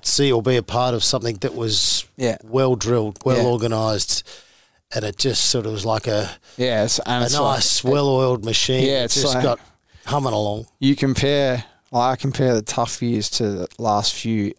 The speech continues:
Speaker 2: and as much as it might have been tough, like, personally, like, when you,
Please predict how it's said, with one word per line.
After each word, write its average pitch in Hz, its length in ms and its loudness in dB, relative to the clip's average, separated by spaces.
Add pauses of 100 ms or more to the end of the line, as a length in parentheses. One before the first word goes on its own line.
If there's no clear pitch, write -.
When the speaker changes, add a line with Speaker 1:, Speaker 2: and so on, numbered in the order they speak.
Speaker 2:
and 104 360 -2
as 113 140 -14
much 113 260 -2
as 110 100 -2
it 85 60 -8
might 107 220 0
have 107 80 0
been 104 180 -4
tough, - 340 -4
like, - 200 -4
personally, 113 760 0 (1200)
like, 107 220 -2 (100)
when 127 260 0
you, 107 220 0